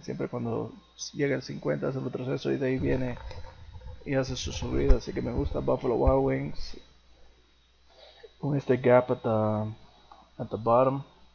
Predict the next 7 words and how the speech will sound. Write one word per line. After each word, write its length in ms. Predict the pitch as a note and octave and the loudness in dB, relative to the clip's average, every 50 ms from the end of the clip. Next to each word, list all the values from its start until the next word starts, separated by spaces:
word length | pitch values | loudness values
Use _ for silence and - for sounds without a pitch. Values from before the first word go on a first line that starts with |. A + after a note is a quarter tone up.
| _ _ _ _ _ _ _ _ _ _ _ _ _ _ - - _ _ _ _ _ _ _ _ - - _ _ _ - | _ _ _ _ _ _ _ _ _ _ _ _ _ _ -20 -20 _ _ _ _ _ _ _ _ -20 -20 _ _ _ -8
Eh, 200 | - A2 A2 G#2 | -4 -4 -2 -2
vamos 300 | G#2 A2 B2 B2+ B2+ B2 | -2 -2 -4 -4 -4 -4
a 20 | B2 | -2
ver 180 | B2+ B2 A#2+ | -2 -2 -2
los 300 | - - - - - - - - - - | -4 -6 -8 -8 -10 -12 -12 -12 -8 -4
otros 540 | B2 D3 D#3+ - - - A2+ G#2+ - - | -2 -2 -2 -2 -6 -8 -8 -8 -8 -12
trades. 1080 | - - A#2+ A#2 A#2+ B2 B2 B2+ B2+ B2+ - - - - - - - - - - - - | -12 -8 -6 -4 -2 -2 -2 -2 -4 -4 -8 -12 -12 -10 -10 -10 -10 -10 -12 -14 -16 -18